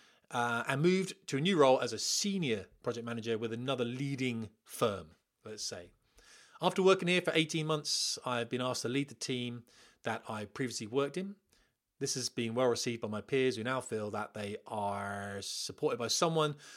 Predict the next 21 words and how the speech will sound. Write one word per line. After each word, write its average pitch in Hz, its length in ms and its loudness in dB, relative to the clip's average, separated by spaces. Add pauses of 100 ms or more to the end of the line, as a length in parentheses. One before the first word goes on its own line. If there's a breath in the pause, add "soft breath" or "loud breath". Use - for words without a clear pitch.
(100)
that 131 120 -6
knows 165 500 6
what 156 140 -2
they're 147 140 4
talking 139 320 2
about 123 220 0
and 110 80 -10
also 151 340 4
by 113 100 0
management 110 480 -6 (380 soft breath)
who 113 100 -10
seem 123 320 -4
to 165 100 -8
see 113 220 -4
me 107 100 -6
as 117 100 -8
a 139 40 -4
safe 98 460 -8 (180)
pair 110 180 -4
of 117 100 -8
hands. 151 640 -6